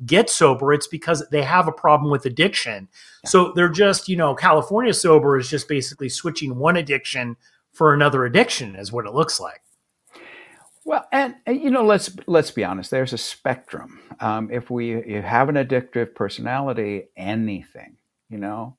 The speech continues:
Speaker 2: as a friend of mine used to say, "I'll s-, I, I will cook up and smoke anything, linoleum, the drapes," you know, so it, it all depends. I,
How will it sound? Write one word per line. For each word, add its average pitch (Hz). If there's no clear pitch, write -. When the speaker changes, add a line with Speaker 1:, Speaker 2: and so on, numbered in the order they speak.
Speaker 2:
as 101
a 110
friend 113
of 117
mine 107
used 101
to 101
say, 101
"I'll 107
s-, -
I, 107
I 120
will 92
cook -
up 117
and 95
smoke 104
anything, 120
linoleum, 127
the 117
drapes," 117
you 143
know, 127
so 170
it, -
it 190
all 175
depends. 151
I, 185